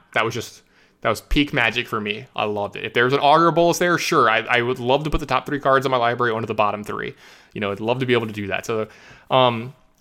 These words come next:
this deck definitely, like, has my name all over it. There's even some Notion Thief in the sideboard for some, some cool lulls and some, some sweet situations that go on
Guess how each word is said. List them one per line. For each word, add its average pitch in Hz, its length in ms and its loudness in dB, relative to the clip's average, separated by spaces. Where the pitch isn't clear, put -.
this 139 120 2
deck 180 240 2
definitely, 147 380 2
like, 123 160 4
has 120 200 0
my 110 180 2
name 120 220 0
all 139 160 0
over 156 220 -2
it. - 40 -6
There's 110 140 -8
even 131 220 -2
some 104 220 -6
Notion 127 400 -6
Thief 151 400 -8
in 156 100 -8
the 143 80 -2
sideboard 160 640 -2
for 147 160 -6
some, 147 200 -4
some 143 200 -6
cool 151 260 2
lulls 160 540 -2
and 143 160 -6
some, 143 180 -6
some 156 160 -4
sweet 156 240 2
situations 165 680 0
that 160 100 0
go 156 200 4
on 170 280 2